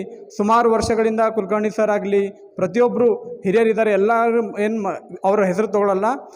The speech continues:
ಅದರಲ್ಲಿ ವಿಶೇಷವಾಗಿ ಈ ಶಕ್ತಿಯ ಹಿಂದೆ ನಮ್ಮ ನಾಗೂರಿ ಅವ್ವನವರು ಬಹಳಷ್ಟು ಶ್ರಮ ಇದೆ. ಅವರಿಗೋಸ್ಕರ ಒಂದು ಸಲ ಜೋರಾದ ಚಪ್ಪಾಳೆಯನ್ನು ತಟ್ಟೋಣ. ಇನ್ನೂ ಹೆಚ್ಚು ಹೆಚ್ಚು ಎಲ್ಲರೂ ಇಲ್ಲಿ ಬಂದಿರೋರೆಲ್ಲ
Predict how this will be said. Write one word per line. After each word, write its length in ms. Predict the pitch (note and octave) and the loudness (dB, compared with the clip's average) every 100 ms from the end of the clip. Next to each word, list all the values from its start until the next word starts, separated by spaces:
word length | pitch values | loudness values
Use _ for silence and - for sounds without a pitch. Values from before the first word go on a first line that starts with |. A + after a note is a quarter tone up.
| - | -6
ಅದರಲ್ಲಿ 280 | F3+ A#3+ A#3 G#3+ | 0 2 2 0
ವಿಶೇಷವಾಗಿ 560 | - C4 - B3+ B3 B3 A3 | 0 0 2 0 2 0 0
ಈ 20 | A#3+ - | 0 -2
ಶಕ್ತಿಯ 320 | G#3 B3+ B3 G#3+ | -4 0 2 2
ಹಿಂದೆ 240 | A3+ A#3+ A#3 - - - G3+ | 2 2 2 -2 -12 -8 -4
ನಮ್ಮ 120 | A3 A#3 | 0 2
ನಾಗೂರಿ 320 | G3+ G3+ A#3 A#3+ | 2 2 4 4
ಅವ್ವನವರು 440 | A#3+ A#3+ B3 A#3+ A3+ F#3 D#3+ | 4 4 2 4 4 2 0
ಬಹಳಷ್ಟು 480 | F#3+ G#3+ A#3+ - C4 A3+ G3+ - - - | 2 2 0 0 2 2 0 -6 -16 -4
ಶ್ರಮ 220 | G#3 G#3+ A#3 | -2 0 2
ಇದೆ. 140 | A3+ A#3+ C#4 - - | 2 2 0 -8 2
ಅವರಿಗೋಸ್ಕರ 480 | A3 A#3+ C4 C4 B3+ B3+ | 2 4 2 4 2 4
ಒಂದು 140 | B3 B3 | 2 2
ಸಲ 120 | B3+ F3+ | 2 4
ಜೋರಾದ 360 | G#3+ B3 B3 B3+ B3 | 4 4 4 2 0
ಚಪ್ಪಾಳೆಯನ್ನು 500 | G3+ A3+ A#3 A#3 A3+ | 2 2 2 0 0
ತಟ್ಟೋಣ. 300 | A3+ A3+ A3 B3+ C#4+ - - - - - - - - - - - - - - - - - - - - - - - | 0 0 0 0 -4 -12 -16 -16 -16 -16 -18 -20 -20 -20 -20 -20 -20 -20 -20 -20 -20 -20 -20 -20 -20 -20 -14 -2
ಇನ್ನೂ 200 | G#3+ C4 C#4+ A3+ F#3 | 2 4 4 2 0
ಹೆಚ್ಚು 260 | A3 A3+ A#3+ | -2 2 2
ಹೆಚ್ಚು 300 | B3+ A#3+ C4 A#3+ G#3+ - - - | 2 0 2 2 0 -6 -14 0
ಎಲ್ಲರೂ 240 | F3+ B3 D4+ | 2 4 4
ಇಲ್ಲಿ 120 | C#4 G3 | 2 2
ಬಂದಿರೋರೆಲ್ಲ 500 | A3+ A#3 C#4+ C4+ C4+ | 2 2 2 2 2